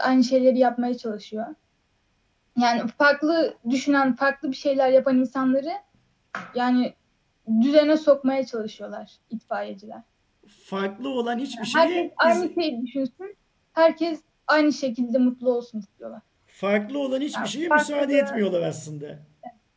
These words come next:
Speaker 2: Ee, peki sana bir şey soracağım. Ee, bu kitabı okuduktan sonra, e, Ray Bradbury'nin herhangi başka bir kitabını da okumak gibi bir düşünce oluştu mu kafanda?
Speaker 1: Evet, oldu.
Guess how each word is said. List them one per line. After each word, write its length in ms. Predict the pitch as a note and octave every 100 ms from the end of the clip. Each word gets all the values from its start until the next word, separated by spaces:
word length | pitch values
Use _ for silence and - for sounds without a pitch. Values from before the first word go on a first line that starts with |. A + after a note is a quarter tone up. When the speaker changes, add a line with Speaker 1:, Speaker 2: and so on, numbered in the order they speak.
| _ _ _ _ _ _ _ _ _ _ _ _ _ _
Speaker 2:
Ee, 380 | - G#3 A3 G#3+ G#3
peki 220 | A#3+ -
sana 220 | G#3+ D4+
bir 60 | C4+
şey 180 | D4 F4+
soracağım. 500 | G4 E4+ G#3+ F#3+ - - _ _ -
Ee, 760 | G3 G#3 G#3+ G#3+ G#3+ G#3+ G#3+ G#3+ F3
bu 100 | G#3+
kitabı 300 | - C4+ C4+
okuduktan 640 | A3+ C4 G#3 G#3 C4+ C4+
sonra, 760 | A3 C#4 B3+ C4 A#3+ F3 - _ _ _
e, 80 | F#3+ G3 G3+ G3+
Ray 380 | F#3+ G#3+ B3 G3
Bradbury'nin 680 | A3+ B3 G3+ A#3+ B3 A#3+ A3
herhangi 500 | G3+ G3 A#3+ A#3+ A3
başka 300 | G#3+ - A3
bir 80 |
kitabını 440 | G#3 A#3 G#3+ A3+ A3
da 320 | A3 G#3+ - _ _
okumak 520 | G3 - A3 A3+ A3
gibi 260 | G#3+ A3 G3+
bir 280 | G#3+ A3+ - - _ -
düşünce 380 | F3 G3 G3+ A#3
oluştu 320 | G#3+ - D#4+
mu 100 | F4+
kafanda? 640 | C#4+ A#3 F#3+ F3 A3 G#4 - _ _ _ - A4+
Speaker 1:
Evet, 120 | A4+ A#4 A3
oldu. 260 | A3 A3+